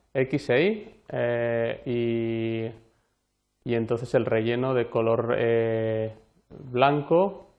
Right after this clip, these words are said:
eh, hacemos el suavizamiento, el, perdón, el relleno de color rojo para el puntito este rojo, porque lo he querido sacar para que se vea el punto, el punto desde donde se mide,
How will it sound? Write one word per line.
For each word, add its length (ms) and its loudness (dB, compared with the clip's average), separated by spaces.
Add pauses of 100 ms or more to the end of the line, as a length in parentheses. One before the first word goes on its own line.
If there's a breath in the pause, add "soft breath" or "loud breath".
(2000)
eh, 760 0 (100)
hacemos 340 0
el 80 2
suavizamiento, 640 2
el, 140 -2
perdón, 360 0
el 100 2
relleno 280 2
de 100 2
color 260 4
rojo 380 2
para 100 2
el 80 0
puntito 380 -4
este 240 -2
rojo, 440 0
porque 220 -8
lo 100 -4
he 40 -10
querido 280 -4
sacar 360 -2
para 180 -2
que 60 -8
se 160 -4
vea 120 2
el 100 -2
punto, 580 -2 (480 loud breath)
el 100 -8
punto 240 -4
desde 140 0
donde 240 -2
se 140 -4
mide, 380 -2